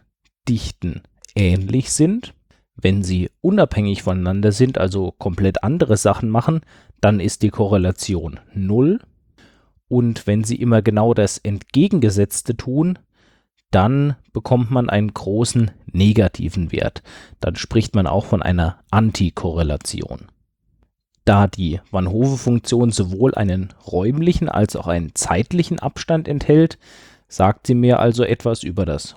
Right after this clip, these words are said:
räumliche und zeitliche Verhalten meines Systems aus.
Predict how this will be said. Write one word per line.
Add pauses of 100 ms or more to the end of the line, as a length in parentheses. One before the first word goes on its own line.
räumliche
und
zeitliche
Verhalten
meines
Systems
aus.